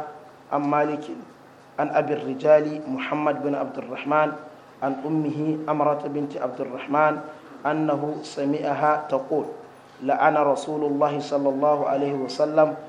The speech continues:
المختفي والمختفية، يعني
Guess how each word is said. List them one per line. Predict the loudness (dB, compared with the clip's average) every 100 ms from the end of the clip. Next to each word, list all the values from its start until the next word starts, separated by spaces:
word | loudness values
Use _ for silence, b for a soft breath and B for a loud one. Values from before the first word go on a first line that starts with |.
| B B
المختفي | 0 2 2 0 -2 -6 -4 -4 -4 0 4 4 2
والمختفية، | 0 2 0 -4 -6 -6 -6 -4 -2 0 4 4 4 -4 -16 -20 -18 -6
يعني | 0 2 2 0 -2 -4